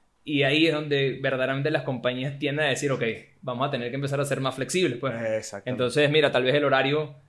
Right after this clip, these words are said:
Speaker 1: eh, que para ti es lo importante, puedo negociarlo, o puedo negociar el bono al final del año, o puedo negociar, mira, los días libres,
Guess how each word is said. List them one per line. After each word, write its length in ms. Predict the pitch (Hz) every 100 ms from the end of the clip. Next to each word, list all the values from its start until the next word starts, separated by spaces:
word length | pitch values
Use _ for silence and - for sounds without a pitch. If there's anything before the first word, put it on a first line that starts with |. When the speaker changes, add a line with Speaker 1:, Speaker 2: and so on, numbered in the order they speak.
| -
Speaker 1:
eh, 240 | 131 127
que 100 | 127 117
para 160 | 120
ti 80 | 123
es 40 |
lo 80 | 135
importante, 380 | 147 131 123 127
puedo 140 | 147
negociarlo, 600 | 131 113 185 175 151 147
o 300 | 143 135 127
puedo 140 | 127 123
negociar 340 | 135 123 120
el 140 | 123 127
bono 180 | 127
al 60 | 127
final 140 | 120
del 100 | 117
año, 220 | 160 156 123
o 40 |
puedo 140 | 127
negociar, 420 | 123 127 120 120 123
mira, 240 | 120 120
los 140 | 110
días 180 | 113 117
libres, 400 | 151 151 135 135